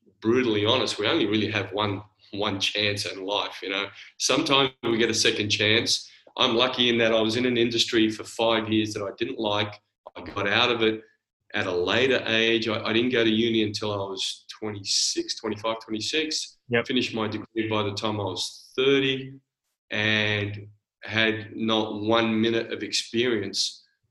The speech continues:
Speaker 1: at the age of twenty-nine, thirty in, in the industry. So how do, how do you make that work? You've got to separate yourself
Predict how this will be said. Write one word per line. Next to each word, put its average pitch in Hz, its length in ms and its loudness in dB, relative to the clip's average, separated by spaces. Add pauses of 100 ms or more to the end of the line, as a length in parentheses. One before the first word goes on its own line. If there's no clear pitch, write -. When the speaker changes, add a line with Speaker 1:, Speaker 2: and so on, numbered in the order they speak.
(120)
Speaker 1:
at 101 120 -12
the 107 120 -4
age 101 220 -2
of 101 60 -10
twenty-nine, 101 500 -4
thirty 101 640 -2
in, 104 340 -6
in 104 120 -6
the 101 100 -8
industry. 123 440 -4
So 104 560 -2 (320)
how 117 180 0
do, 117 200 0
how 120 160 0
do 123 60 0
you 120 160 0
make 110 240 0
that 98 260 -2
work? 117 440 -2 (440)
You've 107 180 -8
got 110 120 2
to 98 100 -2
separate 123 580 2
yourself 131 600 -2